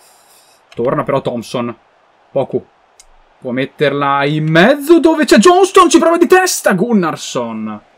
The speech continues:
Speravo in una rovesciata, onestamente, ragazzi. Copre bene Gunnarsson, ma se facessi battere i calci d'angoli a qualcun altro, tipo Johnston. Attenzione a Porteous, colpisce bene.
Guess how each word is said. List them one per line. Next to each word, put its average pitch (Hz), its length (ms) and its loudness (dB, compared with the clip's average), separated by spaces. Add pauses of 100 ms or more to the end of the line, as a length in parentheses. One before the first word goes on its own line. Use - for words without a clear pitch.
(100)
Speravo 165 400 -2
in 165 60 0
una 170 160 2
rovesciata, 170 640 -4
onestamente, 117 600 -8
ragazzi. 113 520 -10 (960)
Copre 151 260 -2
bene 151 220 -2
Gunnarsson, 120 640 -8
ma 120 200 -8
se - 140 -12
facessi 190 400 -10
battere 208 300 -4
i - 20 -10
calci 147 240 -8
d'angoli 147 480 -6 (520)
a 135 100 -20
qualcun 170 420 -6
altro, 113 240 -8
tipo 180 240 -10
Johnston. 110 680 -10 (4000)
Attenzione 208 280 -2
a - 20 -2
Porteous, 190 960 4
colpisce 170 400 0
bene. 151 400 2